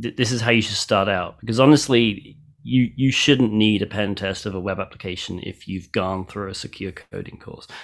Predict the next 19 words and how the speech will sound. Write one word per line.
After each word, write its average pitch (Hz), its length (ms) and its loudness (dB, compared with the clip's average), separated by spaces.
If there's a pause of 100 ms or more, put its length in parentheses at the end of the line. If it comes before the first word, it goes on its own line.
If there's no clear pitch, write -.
(120)
Of 107 100 -12
course, 104 320 2
you 90 80 -6
should 87 220 -8
do 90 140 -6
it - 80 -12
anyway. 104 440 -2 (380)
Uh, 104 600 6 (300)
<laughs> - 440 4
don't 135 200 6
put 117 140 -2
me 110 100 4
out 101 140 2
of 92 60 -2
a 95 40 -4
job, 92 380 -4
but, 117 240 6 (380)
um, 123 680 6 (240)
if, 135 220 2